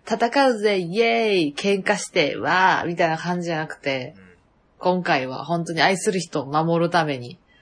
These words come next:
Speaker 2: うん。
Speaker 1: もう。いやー。
Speaker 2: じゃ、ちょっとさ、
Speaker 1: うん。
Speaker 2: ちょ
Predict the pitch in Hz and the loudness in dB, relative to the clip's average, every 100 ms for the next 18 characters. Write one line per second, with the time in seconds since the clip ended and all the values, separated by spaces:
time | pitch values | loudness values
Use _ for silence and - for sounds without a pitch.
0 | - _ _ _ _ - 90 85 _ _ | -20 _ _ _ _ -20 -20 -20 _ _
1 | _ 147 139 - 67 64 - - _ _ | _ -16 -14 -14 -14 -12 -14 -18 _ _
2 | - - - _ _ _ _ _ _ - | -20 -20 -20 _ _ _ _ _ _ -20
3 | - - - - _ _ - - - - | -18 -18 -20 -20 _ _ -16 -14 -12 -14
4 | - - - - - - - - - - | -14 -16 -16 -18 -18 -20 -20 -20 -18 -18
5 | _ - - - - - - _ _ 110 | _ -20 -20 -20 -20 -20 -20 _ _ -14
6 | 110 - 160 - 95 90 87 85 82 - | -10 -4 -4 -4 -12 -8 -6 -6 -8 -12
7 | - - _ _ _ 214 190 156 | -20 -20 _ _ _ -8 -8 -8